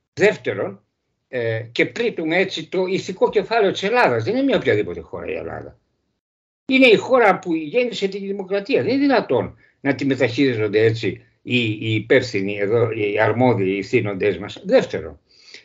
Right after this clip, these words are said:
ε, είναι, είναι πράξεις εντελώς παράνομες σύμφωνα με το καταστατικό χάρτη του οηε και θέλω να πω αυτό σημαίνει και σύμφωνα με το ελληνικό δίκαιο. Διότι βεβαίως έχουμε δικαίωμα αυτοάμυνας απέναντι στην Τουρκία. Κανένας δεν είπε το αντίθετο.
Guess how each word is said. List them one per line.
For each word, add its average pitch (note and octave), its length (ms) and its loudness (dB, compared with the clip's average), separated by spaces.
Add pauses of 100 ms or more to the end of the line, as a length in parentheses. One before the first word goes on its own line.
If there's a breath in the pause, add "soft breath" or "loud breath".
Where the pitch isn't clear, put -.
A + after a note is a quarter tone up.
(200 loud breath)
ε, A#2 480 4 (240)
είναι, A3+ 460 2
είναι G3 640 0
πράξεις F3 500 0
εντελώς D3 460 4
παράνομες D#3 680 0
σύμφωνα C3 360 -4
με A#2 60 -6
το A#2+ 80 -4
καταστατικό A2+ 560 -2
χάρτη A2+ 400 -2
του - 180 -10
οηε G#2 340 2 (220 loud breath)
και D#3 120 0
θέλω G#3+ 240 2
να G3 180 2
πω G#3 120 4
αυτό A3 260 2
σημαίνει G#3+ 340 0
και G#3+ 140 2
σύμφωνα A#3+ 280 0
με G#3+ 60 -2
το G#3 80 4
ελληνικό G3 420 4
δίκαιο. A2+ 520 -2 (420)
Διότι C#3+ 560 4 (260)
βεβαίως F#3 520 2
έχουμε C#3 280 0
δικαίωμα A#2+ 460 2
αυτοάμυνας A#2 640 -2
απέναντι A2+ 280 -4
στην A2+ 160 -10
Τουρκία. G2+ 420 -2
Κανένας F3 320 2
δεν C#3 120 6
είπε A#2 180 2
το A2+ 80 4
αντίθετο. G#2 560 -2